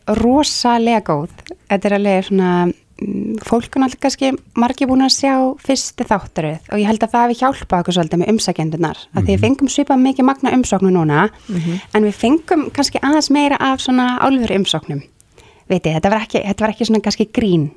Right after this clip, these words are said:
Speaker 2: Nei.
Speaker 1: eins og síðast. Það var sumir voru að grínast, vissi ekki hvað þetta er.
Speaker 2: Mhm.
Speaker 1: Og, og hérna, við erum með alveg rosalega fjölbreyttan hóp. Við erum með, þú veist, bara varðandi menntun og stétt og stöðu og aldur og allt þetta, þið sjáið allan skalan.
Speaker 2: Mhm.
Speaker 3: Ok. Eh,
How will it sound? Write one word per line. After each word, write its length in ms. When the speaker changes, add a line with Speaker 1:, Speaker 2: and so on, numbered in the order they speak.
Speaker 2:
Nei. 100
Speaker 1:
eins 120
og 60
síðast. 420
Það 80
var 80
sumir 280
voru 160
að 40
grínast, 340
vissi 220
ekki 140
hvað 180
þetta 120
er. 120
Speaker 2:
Mhm. 300
Speaker 1:
Og, 280
og 80
hérna, 420
við 160
erum 220
með 180
alveg 300
rosalega 600
fjölbreyttan 560
hóp. 220
Við 120
erum 140
með, 160
þú 20
veist, 200
bara 320
varðandi 460
menntun 460
og 60
stétt 280
og 80
stöðu 460
og 60
aldur 520
og 100
allt 160
þetta, 340
þið 160
sjáið 260
allan 600
skalan. 320
Speaker 2:
Mhm. 280
Speaker 3:
Ok. 220
Eh, 220